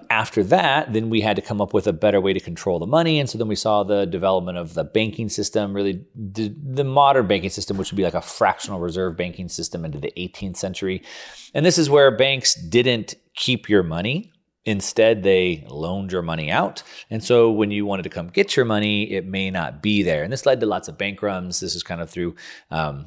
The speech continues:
as I said, like, the eighteenth century in the United States, we had all types of,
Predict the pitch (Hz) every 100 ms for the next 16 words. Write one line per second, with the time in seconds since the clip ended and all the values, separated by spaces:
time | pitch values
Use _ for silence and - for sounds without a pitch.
0 | 101 101 85 85 80 85 92 90 92 -
1 | 127 - 110 101 104 92 90 98 - 104
2 | - 90 87 87 90 80 - 80